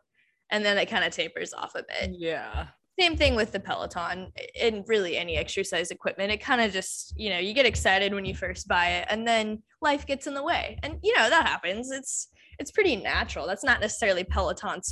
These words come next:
Speaker 1: fault, but that's kind of, you know, if they don't diversify into maybe other forms of health or fitness,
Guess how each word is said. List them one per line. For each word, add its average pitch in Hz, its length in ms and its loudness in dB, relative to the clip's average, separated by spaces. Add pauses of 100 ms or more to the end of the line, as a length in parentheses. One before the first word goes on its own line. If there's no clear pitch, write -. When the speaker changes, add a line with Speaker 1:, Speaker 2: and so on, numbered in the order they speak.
Speaker 1:
fault, 190 300 -2
but 190 120 -4
that's 196 200 0
kind 190 280 0
of, 175 220 0 (540)
you 190 100 0
know, 175 160 -2
if 220 160 0
they 233 140 8
don't 240 200 4
diversify 202 800 -2
into 190 240 -4
maybe 180 340 -2
other 185 240 -2
forms 175 480 -4
of - 120 -8
health 165 360 2
or 165 120 -6
fitness, 160 640 -2